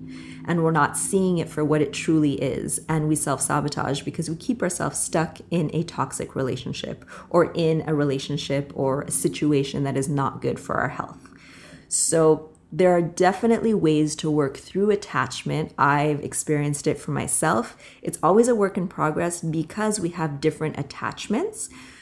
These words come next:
So once you understand your style of attachment and how you need to work through it, you can then use the tools to, uh, isolate each of those attachments that you have,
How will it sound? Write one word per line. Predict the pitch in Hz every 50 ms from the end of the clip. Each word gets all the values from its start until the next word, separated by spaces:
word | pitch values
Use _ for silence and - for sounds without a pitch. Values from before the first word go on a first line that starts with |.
| - _ _
So | - - - - 185 185 180
once | 175 170 185 185 208 220 -
you | 233 220 -
understand | - 190 190 185 185 175 180 - - - 185 170 170 170 170 170 170 170 165 160 - - _ _ _ - - -
your | - 156 143 156 151 147
style | 147 - - - - 147 143 156 165 190 202
of | 202
attachment | 208 202 - - 202 185 185 185 - - - 190 190 185 190 - - _ _ _ -
and | 156 151 151
how | 156 - - 156 156
you | 156 160 160
need | 156 156 156 156 156
to | - 151
work | 147 147 147 143 143
through | - - - 170 170 175 175
it, | 185 185 - - -
you | - 170
can | 165 185 175
then | 180 180 180
use | 175 175 185 202 202 202 202 208
the | 175 165
tools | - - - 156 147 147 147 147 147 143 - - - - - _ _ _ -
to, | - - - - 170 151 147 147 143 143 143 143 143 - - - -
uh, | 151 156 160 151 -
isolate | - 175 165 160 - - 160 151 147 147 147 143 - - -
each | 170 175 170 - -
of | - 165 156 147 170
those | 160 147 143 143
attachments | 156 143 - - - - - - - 156 143 -
that | 147 - -
you | 139 143
have, | 147 - - 151 151 156 156 160 156 147 -